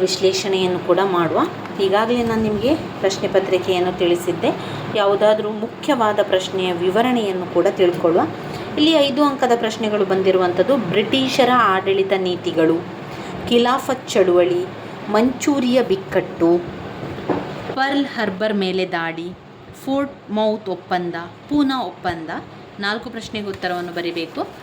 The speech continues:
ಇದಾದ ನಂತರ ಹತ್ತು ಅಂಕದ ಪ್ರಶ್ನೆಗಳಲ್ಲಿ ಸಾವಿರದ ಎಂಟುನೂರ ಐವತ್ತೇಳರ ದಂಗೆಯ ಕಾರಣಗಳು, ಚೀನಾ ಜಪಾನ್ ಯುದ್ಧದ ಕಾರಣ ಪರಿಣಾಮಗಳು,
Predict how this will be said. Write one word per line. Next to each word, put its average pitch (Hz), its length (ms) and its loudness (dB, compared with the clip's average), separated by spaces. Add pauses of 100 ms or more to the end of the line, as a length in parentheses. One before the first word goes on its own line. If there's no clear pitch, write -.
(240)
ಇದಾದ 247 380 -2
ನಂತರ 208 380 -4
ಹತ್ತು 254 380 -4
ಅಂಕದ 196 360 -2 (680)
ಪ್ರಶ್ನೆಗಳಲ್ಲಿ 180 760 -4 (140)
ಸಾವಿರದ 214 340 -4
ಎಂಟುನೂರ 240 340 -4
ಐವತ್ತೇಳರ 190 600 -2 (100)
ದಂಗೆಯ 175 340 -2
ಕಾರಣಗಳು, 175 720 -4 (500)
ಚೀನಾ 262 380 0
ಜಪಾನ್ 214 440 -2
ಯುದ್ಧದ 185 340 -2
ಕಾರಣ 185 440 -2
ಪರಿಣಾಮಗಳು, 170 720 -6